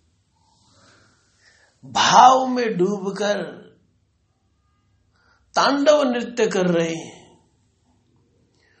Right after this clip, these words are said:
कोई सुध बुध नहीं उनको, अपने नृत्य में मस्त हैं और कीर्तन कर रहे हैं।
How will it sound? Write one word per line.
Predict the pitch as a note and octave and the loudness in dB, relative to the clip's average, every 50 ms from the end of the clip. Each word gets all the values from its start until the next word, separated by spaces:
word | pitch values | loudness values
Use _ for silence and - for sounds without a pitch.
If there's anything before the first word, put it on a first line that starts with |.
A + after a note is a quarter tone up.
| _ _ _ _ | _ _ _ _
कोई | - F#4 G#4 - F#4 F#4 | 0 2 4 4 6 4
सुध | - - - - C4+ C4 A3+ C4 | 4 4 2 2 0 -2 -2 -4
बुध | C4 B3 B3+ A#3+ G#3+ | -4 -4 -4 -4 -4
नहीं | A#3+ A3+ A3+ A3 G#3+ | -4 0 2 2 2
उनको, | G#3 G3 F#3 F3+ F3+ F3+ E3 D3 - - - - - - _ _ _ _ _ _ _ _ _ _ _ _ _ _ _ _ _ _ _ _ _ _ _ _ _ _ _ _ | 2 0 -4 -4 -6 -8 -10 -10 -14 -18 -20 -20 -20 -20 _ _ _ _ _ _ _ _ _ _ _ _ _ _ _ _ _ _ _ _ _ _ _ _ _ _ _ _
अपने | F#3+ A3 G#3+ - C4 C4+ C4+ C4 | 0 0 0 0 -2 0 0 0
नृत्य | B3 A#3 B3 A#3+ G#3+ - - A#3 | 0 0 -2 -4 -4 -6 -4 0
में | A3 A3 | 2 2
मस्त | A3 G#3+ G3+ G#3 G3+ - - - | 2 2 0 -4 -4 -6 -6 -4
हैं | G3 F3 F#3 | -2 -2 -2
और | F#3+ F#3+ F3+ F3+ | -2 -4 -4 -6
कीर्तन | - G#3 G#3+ G3+ F#3+ - G#3+ G3+ F#3 | -6 -6 -8 -6 -6 -4 -4 -4 -4
कर | F3+ G3 F3+ | -4 -4 -4
रहे | E3+ E3+ E3+ D#3+ D3+ D3 | -4 -4 -6 -8 -10 -12
हैं। | D3 D3+ - - _ _ _ | -16 -18 -20 -20 _ _ _